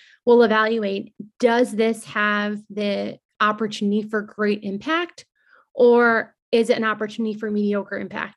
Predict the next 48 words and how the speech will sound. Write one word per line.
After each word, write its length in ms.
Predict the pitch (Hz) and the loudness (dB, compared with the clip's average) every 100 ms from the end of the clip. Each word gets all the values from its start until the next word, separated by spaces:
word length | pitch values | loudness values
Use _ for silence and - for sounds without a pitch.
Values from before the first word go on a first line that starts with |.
| - | -12
If 140 | 226 254 | -6 -6
it's 140 | - | 0
mediocre, 680 | 226 247 226 214 262 269 294 | 2 4 4 4 2 2 2
we're 140 | 220 | -4
probably 500 | 214 - 214 220 220 | -4 -2 0 2 0
gonna 180 | 208 202 | 0 -2
table 360 | 190 190 226 277 | -4 -8 -2 0
it. 260 | 311 262 - _ - | 0 -2 -12 _ -8
If 160 | 214 | -6
it's 140 | 220 214 | -6 -6
great, 540 | - 294 240 208 - - | -2 0 0 -2 -6 -6
okay, 240 | 247 247 220 | -4 -2 0
maybe 240 | 214 226 | 0 0
we 140 | 240 214 | 2 0
incorporate 520 | 208 240 233 220 208 | -2 -6 -4 -4 -4
that, 220 | 180 185 | -4 -4
but 120 | 208 | -8
it's 100 | 202 | -8
gotta 200 | - 202 | -4 -4
be 100 | 202 | -2
at 100 | 190 | -4
the 60 | - | -6
expense 400 | 208 - 202 185 | -10 -8 -8 -8
of 80 | 208 | -8
something 360 | 202 185 208 208 | -8 -8 -8 -8
else. 200 | 214 - | -8 -4
And 160 | 233 214 | -2 2
so 140 | 240 | 0
it's 120 | 220 - | 0 -2
always 320 | 214 214 208 | -2 0 -2
trade-offs 500 | - 196 - 208 - | -4 -8 -8 -12 -8
too. 300 | - - 208 - - - | -6 -6 -8 -14 -20 0
So 140 | 247 | 2
when 100 | 240 | 4
you're 100 | 226 | 2
planning, 600 | 220 269 262 233 226 220 | 0 2 2 2 -2 -4
plan 260 | - 254 233 | -4 -2 -2
ahead, 380 | 202 214 202 | -4 -4 -4
but 100 | 196 | -6
then 140 | 208 202 | -8 -6
also 320 | 196 190 208 | -6 -6 -6
be 140 | 208 | -6
flexible 760 | 196 294 294 - 196 202 196 190 _ _ _ | -2 -2 -2 -4 -2 0 0 -4 _ _ _
in 280 | 226 214 208 | -2 2 2
making 280 | 208 214 202 | 2 0 -4
trade-offs 540 | - 208 196 196 - | -4 -4 -2 -4 -8
where 120 | 190 180 | -12 -8
needed. 480 | 190 190 185 190 | -6 -4 -4 -6